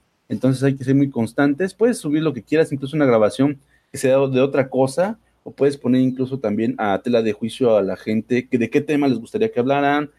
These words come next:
relacionado a lo que tú ya, ya tratas, ¿no? Incluso, ¿por qué no salirte poquito de la tangente y crear un espacio alternativo, como hacen muchos podcasts ahorita?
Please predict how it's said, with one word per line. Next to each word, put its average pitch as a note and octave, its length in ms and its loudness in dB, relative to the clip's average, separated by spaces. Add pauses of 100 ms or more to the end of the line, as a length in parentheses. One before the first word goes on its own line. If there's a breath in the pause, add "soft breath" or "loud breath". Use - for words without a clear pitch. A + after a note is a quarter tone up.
(200)
relacionado F#3+ 540 0
a B2+ 40 2
lo A#2+ 120 0
que A2 80 -6
tú - 140 -10
ya, A2+ 200 0
ya A2 220 0
tratas, A#2+ 500 -2
¿no? B2+ 260 -2
Incluso, C3 300 -4
¿por - 220 -6
qué B2 100 0
no C3 100 2
salirte B2+ 320 0
poquito - 380 -4
de C3 60 4
la G#2+ 120 4
tangente B2+ 720 0 (320 soft breath)
y C#3 100 -4
crear B2+ 200 0
un C#3+ 180 2
espacio C#3 360 0
alternativo, C#3 840 -2
como B2+ 180 -2
hacen C3+ 180 -2
muchos C#3 280 -2
podcasts A#2+ 480 -6
ahorita? A2 500 -2